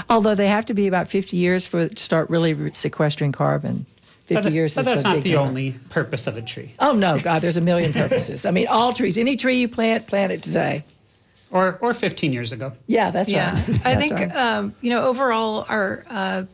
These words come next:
Speaker 3: participants in the study really emphasized the benefits of shade, but the next thing that was often mentioned, most often mentioned, was the, the beauty that trees provide, that
Speaker 1: Aw.
Speaker 3: aesthetic benefit,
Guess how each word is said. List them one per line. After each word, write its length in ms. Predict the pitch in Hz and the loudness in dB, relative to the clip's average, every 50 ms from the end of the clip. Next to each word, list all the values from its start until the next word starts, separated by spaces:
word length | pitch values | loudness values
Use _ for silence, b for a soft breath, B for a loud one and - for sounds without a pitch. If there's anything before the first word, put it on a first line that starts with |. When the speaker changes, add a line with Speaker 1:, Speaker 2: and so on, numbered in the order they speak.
| _ - | _ -4
Speaker 3:
participants 500 | 240 214 240 233 - - 240 214 - - | -2 -2 -2 -2 0 0 -2 0 0 -2
in 60 | 220 | -4
the 60 | 196 | -4
study 360 | 202 - 208 202 202 202 190 | -2 0 0 0 0 0 0
really 240 | 180 185 185 175 - | 0 0 0 0 0
emphasized 500 | 202 - 220 190 - 202 185 180 175 175 | -2 -4 -4 -4 -2 0 0 0 0 0
the 60 | 185 | -2
benefits 460 | 170 175 180 190 185 - 208 - - | 0 0 -2 -2 -2 -4 -6 -6 -6
of 100 | 180 170 | -6 -4
shade, 420 | - - - 180 202 226 240 226 226 | -4 -2 -2 0 0 0 0 -2 -2
but 180 | - 294 - | -4 -4 -2
the 80 | - 196 | 0 0
next 500 | 196 208 233 277 320 - - - - - | 2 2 2 0 0 -4 -10 -12 -12 -8
thing 320 | - - 190 190 185 180 | -4 -4 -2 -2 -2 -2
that 160 | 180 175 - - | -2 -4 -4 -4
was 160 | 208 180 190 - | -6 -6 -6 -4
often 400 | - - 196 202 202 - 220 202 | -2 0 0 0 0 0 0 2
mentioned, 320 | 202 202 196 190 - 185 190 | 2 2 0 -2 -2 -4 -2
most 200 | 196 196 190 - | -2 -2 -2 -4
often 280 | 180 175 - 196 185 | -4 -4 -2 -2 -2
mentioned, 520 | 180 185 180 175 - 180 180 180 175 175 175 B B B B B B B | -2 -2 -2 -2 -2 -2 0 0 0 -2 -2 B B B B B B B
was 300 | 196 190 190 180 180 175 | 0 0 0 0 -2 -2
the, 440 | 208 190 185 180 180 175 175 180 - | 0 0 0 0 0 -2 -4 -4 -4
the 120 | 190 196 175 | -2 -2 -2
beauty 420 | 170 170 185 196 208 196 180 180 | 0 0 2 2 2 2 0 0
that 240 | 165 170 - - - | 0 0 -2 -2 -4
trees 320 | - - 185 175 160 - | -6 -4 -4 -4 -4 -6
provide, 500 | - - - - - - - - - - - - - | -8 -8 -8 -8 -8 -8 -8 -8 -10 -12 -10 -6 -2
that 160 | 294 - 254 | 0 2 4
Speaker 1:
Aw. 20 | 202 | 4
Speaker 3:
aesthetic 680 | 196 196 185 185 190 190 190 190 175 175 - - - - | 4 2 2 2 2 2 2 0 -2 -4 -6 -14 -14 -10
benefit, 540 | 180 170 170 180 180 - - - - - | -6 -6 -6 -6 -6 -8 -12 -12 -12 -14